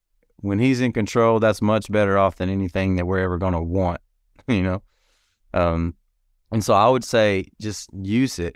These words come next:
and write those songs, write stuff, do stuff that's gonna put good in the world. 'Cause even if, even if you don't ever make it to that superstar level, like, one,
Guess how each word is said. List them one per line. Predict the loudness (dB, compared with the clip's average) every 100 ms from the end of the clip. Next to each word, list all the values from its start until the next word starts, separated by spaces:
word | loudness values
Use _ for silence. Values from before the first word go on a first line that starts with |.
| -6
and | -2 2
write | 2 2
those | -2 -2
songs, | -4 -6 -4 -6
write | 0 2 2
stuff, | -4 -6 -6
do | -2 0 0
stuff | 0 2 2
that's | 0 0
gonna | -2 0
put | 0 -2 -2
good | -2 -2
in | -2 -4
the | -4
world. | -6 -8 -16 -20 _ _
'Cause | -2 0
even | 2 2 2
if, | 2 0 -6 _ _ _
even | -2 0 0
if | 0
you | 0
don't | 2 2
ever | 2 2
make | 2 0
it | -2
to | 0
that | 2 0
superstar | 0 -4 -2 -4 0 2 2
level, | -2 -4 -8 -10 _ _
like, | -6 -4 -2
one, | 0 2 2 0